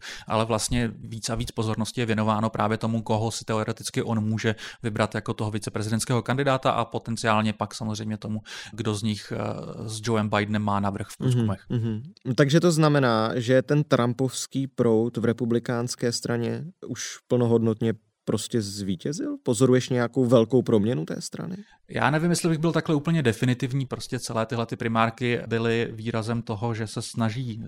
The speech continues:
Speaker 1: ta strana hledat nějakou alternativu. Vypadá to, že ji není schopná najít a takhle, ale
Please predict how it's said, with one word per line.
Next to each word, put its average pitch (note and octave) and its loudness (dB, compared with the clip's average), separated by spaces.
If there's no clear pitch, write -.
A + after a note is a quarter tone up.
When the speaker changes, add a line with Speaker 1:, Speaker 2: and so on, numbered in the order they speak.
Speaker 1:
ta A2+ -8
strana A2 -2
hledat A2+ -2
nějakou A#2 -2
alternativu. B2 -2
Vypadá A#2+ 2
to, B2+ -4
že A#2+ -2
ji A#2+ 0
není A#2 0
schopná A#2+ 2
najít A2+ 2
a A#2 -2
takhle, A#2+ 0
ale A2+ 2